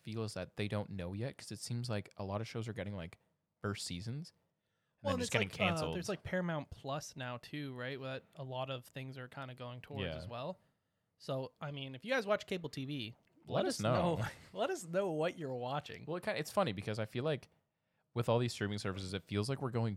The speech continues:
Speaker 1: back in time for T V because back in the day, you had to buy individual channels.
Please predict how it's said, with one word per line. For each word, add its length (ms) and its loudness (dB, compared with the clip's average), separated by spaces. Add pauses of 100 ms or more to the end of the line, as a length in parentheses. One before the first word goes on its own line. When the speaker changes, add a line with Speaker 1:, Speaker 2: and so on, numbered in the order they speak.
Speaker 1:
back 280 -4
in 120 -4
time 480 -8 (160)
for 120 0
T 200 -6
V 140 -2
because 420 -2 (720)
back 220 2
in 60 2
the 60 -2
day, 140 0
you 140 0
had 160 0
to 40 -2
buy 340 0
individual 500 -4
channels. 600 -4